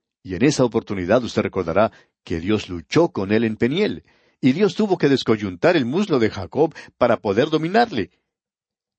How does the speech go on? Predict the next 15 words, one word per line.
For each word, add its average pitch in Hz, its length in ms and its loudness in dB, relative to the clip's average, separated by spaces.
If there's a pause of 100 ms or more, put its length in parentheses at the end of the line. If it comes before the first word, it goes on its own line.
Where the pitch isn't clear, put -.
Daniel, 170 320 2
pues, 156 220 2
se 113 80 -2
encuentra 123 500 -2
solo 135 520 0
con 110 160 -4
el 90 120 -4
Señor 92 340 -4
Jesucristo. - 720 -8 (560)
Él 160 140 2
ha 147 80 2
tenido 127 300 2
ahora 139 180 2
esa 123 200 2
visión, 120 460 -2